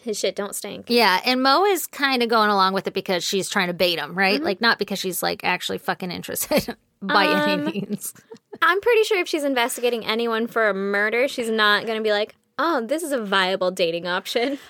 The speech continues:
Speaker 2: Right? But, like, why did he think that she would think that?
Speaker 1: 'Cause he's a dude
Speaker 2: I
Speaker 1: who
Speaker 2: know,
Speaker 1: has a
Speaker 2: it just
Speaker 1: complex.
Speaker 2: blows my fucking mind. Okay, so anyway. So they're chatting, whatever, and sort of distracting him, right?
Speaker 1: Mm-hmm.
Speaker 2: Um,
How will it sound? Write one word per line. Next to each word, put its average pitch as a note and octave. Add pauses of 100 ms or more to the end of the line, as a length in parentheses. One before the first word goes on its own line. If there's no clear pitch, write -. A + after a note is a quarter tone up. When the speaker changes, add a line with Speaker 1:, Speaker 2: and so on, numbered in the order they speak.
(240)
Speaker 2:
Right? F#4+
But, F#4+
like, E4+
why C4 (140)
did G#4
he F4+ (180)
think A#3
that G3+
she A3+
would F#3+
think F#3
that? E3+ (200)
Speaker 1:
'Cause D4+
he's D4
a C#4
dude G#3+
Speaker 2:
I A#3
Speaker 1:
who B3+
Speaker 2:
know, B3+ (160)
Speaker 1:
has B3
a -
Speaker 2:
it -
just G#3
Speaker 1:
complex. G3
Speaker 2:
blows A3+
my G#3
fucking F#3
mind. D#3+
Okay, F3+
so -
anyway. G3 (320)
So C4
they're D4
chatting, A3
whatever, F#3
and F3
sort F3+
of F3
distracting F3
him, E3
right? F3+
Speaker 1:
Mm-hmm. G3+
Speaker 2:
Um, G3